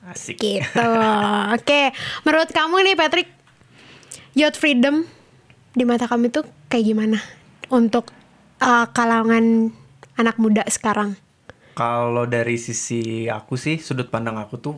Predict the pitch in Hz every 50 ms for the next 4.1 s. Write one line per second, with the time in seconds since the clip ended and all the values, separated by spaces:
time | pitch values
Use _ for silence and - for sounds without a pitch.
0 | - - 143 127 123 113 110 110 110 123 123 117 110 - - 117 117 113 110 110
1 | 110 139 135 143 151 151 151 - - - - - _ _ - 127 120 117 123 117
2 | - - 123 - 123 110 110 120 117 113 113 113 117 - - _ _ - 127 123
3 | 117 117 117 117 113 110 - 120 120 123 120 120 120 120 - 123 113 117 110 110
4 | 123 143